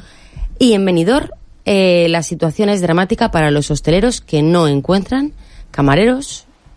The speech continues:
ni cocineros. Es algo que, que a mí me sigue llamando mucho la atención, que continuamente a nosotros nos llegan, eh, los hosteleros que nos piden, que por la radio, eh, digamos que necesitan camareros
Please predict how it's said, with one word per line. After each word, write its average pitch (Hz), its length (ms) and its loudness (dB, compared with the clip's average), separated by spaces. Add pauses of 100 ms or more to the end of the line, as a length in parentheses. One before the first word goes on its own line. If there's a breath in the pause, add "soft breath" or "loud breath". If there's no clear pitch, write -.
ni 165 580 2
cocineros. - 520 -4 (540)
Es - 120 -18
algo 208 240 0
que, 151 640 0
que - 120 -8
a 151 60 -2
mí 170 100 2
me 220 120 2
sigue 196 260 0
llamando 170 320 2
mucho 170 240 -2
la 160 80 2
atención, 156 500 0 (800 soft breath)
que 160 160 -2
continuamente 175 960 0
a - 40 -6
nosotros 151 380 -2
nos 147 100 2
llegan, 156 300 0 (180)
eh, 135 280 -2 (340)
los 95 480 0
hosteleros 175 340 2
que - 100 -4
nos 135 160 -2
piden, 208 360 0 (340 soft breath)
que - 60 -18
por 127 160 -4
la 127 80 0
radio, 190 580 2
eh, 175 140 0
digamos 143 340 -4
que 143 160 -2
necesitan 139 720 -2
camareros 151 520 0